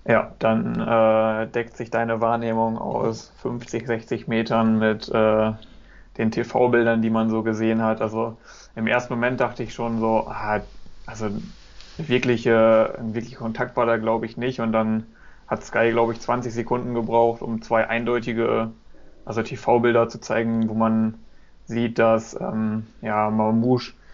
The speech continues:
sich nach hinten dreht und dann so ein bisschen hinten rüberfällt. Es war jetzt auch keine Schwalbe, aber ja, das war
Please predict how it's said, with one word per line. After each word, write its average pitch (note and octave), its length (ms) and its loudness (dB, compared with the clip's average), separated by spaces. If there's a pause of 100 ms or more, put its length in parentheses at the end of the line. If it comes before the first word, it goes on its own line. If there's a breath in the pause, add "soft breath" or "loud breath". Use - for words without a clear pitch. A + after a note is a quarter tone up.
(120)
sich - 160 -2
nach A#2 160 2
hinten C#3 400 0
dreht C3 380 2
und B2 80 -4
dann A#2+ 160 -4
so A#2 80 0
ein A#2 100 -2
bisschen A#2 400 -2
hinten A#2 260 -6
rüberfällt. C3+ 800 0 (360 soft breath)
Es A2+ 100 -14
war A#2+ 100 2
jetzt A2+ 140 -2
auch B2 120 -8
keine B2 260 -8
Schwalbe, C#3 720 -2
aber A2+ 500 2 (640 soft breath)
ja, A2 260 -8 (220)
das - 340 -8
war A2+ 480 6